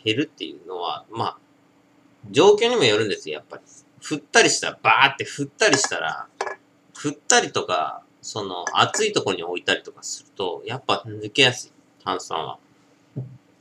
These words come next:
で、酒飲みにとって、炭酸の強さっていうのはいかに重要かっていうのがね、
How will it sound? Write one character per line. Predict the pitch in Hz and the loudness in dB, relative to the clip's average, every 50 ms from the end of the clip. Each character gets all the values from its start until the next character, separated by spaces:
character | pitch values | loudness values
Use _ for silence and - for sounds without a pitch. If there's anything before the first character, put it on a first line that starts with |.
| _ - - - - - - - - - - _ _ _ _ | _ -16 -14 -14 -12 -14 -14 -18 -18 -20 -20 _ _ _ _
で、 | 104 | -10
酒 | - - - 110 110 - - 240 | -8 -6 -6 -6 -6 0 0 2
飲 | 262 285 285 269 | 2 2 2 2
み | 196 123 | 0 0
に | 101 90 - | -2 -2 -4
と | - 82 - | -8 -10 -10
っ | |
て、 | - _ _ - 87 85 82 76 73 76 - _ _ | -12 _ _ -4 -4 -2 -2 -4 -6 -10 -12 _ _
炭 | - 151 175 208 226 226 | -2 0 0 0 0 -2
酸 | - 220 208 208 208 208 202 202 196 | 0 0 2 2 4 2 2 0 0
の | 190 196 190 | -2 -2 -4
強 | - - 220 214 208 | -4 -2 2 4 4
さ | 208 - - - | 4 2 -4 -8
っ | - | -10
て | _ - | _ -20
い | - | -20
う | 160 | -18
の | 160 | -16
は | - | -16
い | - | -12
か | - - 214 220 | -2 -2 -2 0
に | 175 - | 0 -4
重 | - - 92 90 | -4 -4 -4 -4
要 | 87 87 82 - | -2 -4 -6 -6
か | - 82 | -8 -14
っ | 76 - _ _ _ _ _ _ _ _ _ _ _ _ _ _ _ _ _ _ _ | -16 -16 _ _ _ _ _ _ _ _ _ _ _ _ _ _ _ _ _ _ _
て | 127 | -4
い | 151 180 | -2 0
う | 156 | 0
の | 135 98 | -2 -2
が | 73 62 65 | -4 -6 -10
ね、 | 69 65 - | -14 -16 -16